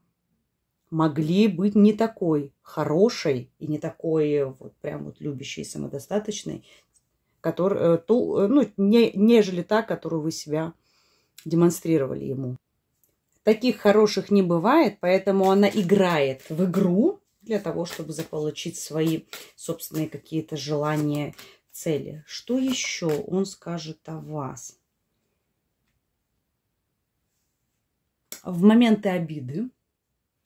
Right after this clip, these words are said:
или в моменты боли вы становитесь сама на себя не похожа. А, и опять же, вот почему он здесь начал подозревать в том, что у вас могут быть свои какие-то скрытые цели.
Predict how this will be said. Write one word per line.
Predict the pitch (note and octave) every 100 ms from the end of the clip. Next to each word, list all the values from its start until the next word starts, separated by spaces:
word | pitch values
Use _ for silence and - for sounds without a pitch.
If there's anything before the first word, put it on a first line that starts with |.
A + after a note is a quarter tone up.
| -
или | F#3+
в | F3
моменты | F#3 F#3 F#3 E3+ E3+
боли | D#3+ D#3 D3 C3 E3+ B3+ _ _ _ _ _ _ _ -
вы | F#3+ G#3+
становитесь | G#3+ C4 B3 B3 B3 B3 -
сама | E3+ E3+
на | F#3
себя | F3 - D#3+ E3
не | F#3+ D#3
похожа. | - D#3+ - - - - _ _ _ _ _ _ _ _ - - _ _
А, | - F#3+ F#3+ F#3+ F#3+ F#3 -
и | A3 A3 A3 - -
опять | - G#3 A3 D#3+
же, | E3+
вот | F3 G3+ -
почему | G#3 - - B3 B3 G3+ D#3+ D3 _ _
он | A#3 C#4 F4 E4 -
здесь | F3+ F3+ F3+ - -
начал | G3 B3 C4 A#3
подозревать | G#3+ G3 G3+ F#3 G#3+ G3 D#3
в | -
том, | A#3+ C#4
что | - G#3+
у | G#3
вас | G3 G3+ A#3 A#3
могут | F#3+ G#3 G#3 F#3+
быть | F3 F3
свои | F3 F#3
какие-то | G#3 F3 F#3+ F#3 F3
скрытые | - - - G#3+ G#3+ G3+ F3+
цели. | - - F#3 D3+ -